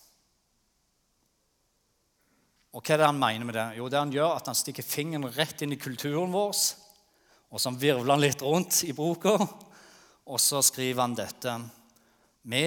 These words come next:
lever i en verden der skjerm teller mer enn karakter. Vi lever i en verden der pondus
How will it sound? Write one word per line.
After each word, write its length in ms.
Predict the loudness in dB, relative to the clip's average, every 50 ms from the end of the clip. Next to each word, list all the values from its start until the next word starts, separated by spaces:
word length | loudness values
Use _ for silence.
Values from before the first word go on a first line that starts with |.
| 0 -2 -2
lever 640 | -2 0 0 0 -2 -2 -4 -4 -4 -6 -8 -12 -10 -6
i 80 | -6 -4
en 100 | -4 -2
verden 540 | 0 2 2 2 0 -4 -8 -14 -14 -14 -16 -18 -20 _ _ _ _ _ _ _ _ _ _ _ _ _ _ _
der 140 | -4 -2 0
skjerm 720 | 0 2 2 2 4 6 6 6 6 6 4 -2 -6 -8 -10 -12 -16 -20 _ _ _ _ _ _ _ _ -12
teller 220 | -8 -4 -4 -2 -2
mer 320 | 0 2 2 0 0 -4 -8 -14
enn 100 | -14 -12 -8
karakter. 560 | -8 -6 -6 -8 -8 -8 -8 -8 -8 -8 -10 -14 -20 -20 _ _ _ _ _ _ _ _ _ _ _ _ _ _ _ _ _ _ _ _ _ _ _ _ _ _ _ _ _ _ _ _ _ _ _ _ -20 -20 _ _ -2
Vi 140 | 2 4 6
lever 280 | 6 6 6 6 4
i 40 | 2
en 100 | 4 6
verden 400 | 8 8 8 8 6 2 -2 0
der 200 | 0 0 0 -2
pondus 840 | -4 2 2 2 2 2 -2 -2 -2 -2 -2 0 2 2 2 2 0